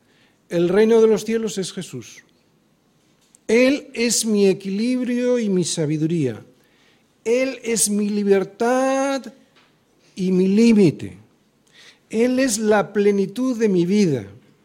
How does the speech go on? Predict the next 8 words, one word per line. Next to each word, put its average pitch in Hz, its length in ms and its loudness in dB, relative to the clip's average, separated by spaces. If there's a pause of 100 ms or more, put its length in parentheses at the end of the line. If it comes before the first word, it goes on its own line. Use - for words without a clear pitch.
(880)
El 175 180 0
Evangelio 233 800 4
es 254 360 4
Jesucristo. - 840 -4 (1800)
Por 202 140 0
eso 294 180 0
Cristo 269 460 4
es, 277 500 2